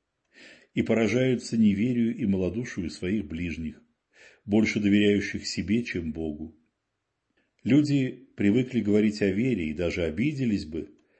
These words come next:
если бы им сказали, что у них нет никакой веры. А между тем,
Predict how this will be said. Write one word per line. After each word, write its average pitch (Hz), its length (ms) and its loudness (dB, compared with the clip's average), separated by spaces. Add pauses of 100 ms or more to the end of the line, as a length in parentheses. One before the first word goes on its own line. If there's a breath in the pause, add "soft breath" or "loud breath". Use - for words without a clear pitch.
(160)
если 98 320 2
бы 92 140 0
им 85 80 0
сказали, 98 500 -2
что 92 220 -4
у 85 60 -2
них 80 220 -8
нет 101 240 -4
никакой 95 440 -2
веры. 85 480 -4 (640)
А 90 80 -8
между 90 300 -2
тем, 82 360 -2